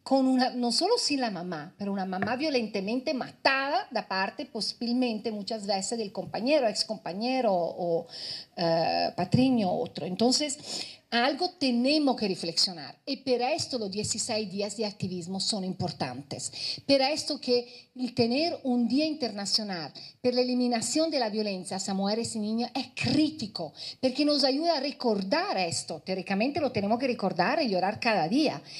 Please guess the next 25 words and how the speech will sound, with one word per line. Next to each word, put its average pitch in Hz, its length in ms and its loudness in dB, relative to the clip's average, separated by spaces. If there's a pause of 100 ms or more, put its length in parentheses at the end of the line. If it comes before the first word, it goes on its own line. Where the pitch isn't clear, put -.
(220)
pero 269 240 4
nos 247 220 0
ayuda 302 460 2
a 233 200 -10
conjuntar 262 640 -2
más 254 440 2
lo 254 100 2
esfuerzo, - 640 -4 (320)
a 226 120 4
unirnos 302 520 4
con 226 220 -4
todos 294 200 4
los 311 120 0
sectores. 240 500 0
Verdaderamente 214 800 -2
muy 262 200 4
contenta 254 480 0
de 214 100 -2
tener 208 260 -2
una 220 160 -2 (100)
así 233 360 2
fuerte 285 400 0
representancia 202 760 -2
de 214 120 0
la, 190 160 -2